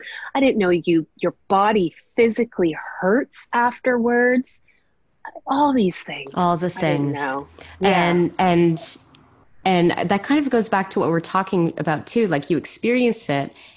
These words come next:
Speaker 2: And if you were like ninety-nine percent of people who experience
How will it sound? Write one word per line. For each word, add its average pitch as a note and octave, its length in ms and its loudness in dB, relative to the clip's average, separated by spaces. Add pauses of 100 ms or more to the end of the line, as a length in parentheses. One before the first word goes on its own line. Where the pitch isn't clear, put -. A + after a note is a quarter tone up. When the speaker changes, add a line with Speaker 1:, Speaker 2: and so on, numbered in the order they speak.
(140)
Speaker 2:
And D#3+ 440 4
if F3 200 -2
you F3+ 100 6
were F3+ 80 4
like E3+ 240 0
ninety-nine E3 480 2
percent D#3 460 0
of D3+ 120 -4
people D#3+ 280 0
who D3+ 480 2
experience - 840 -4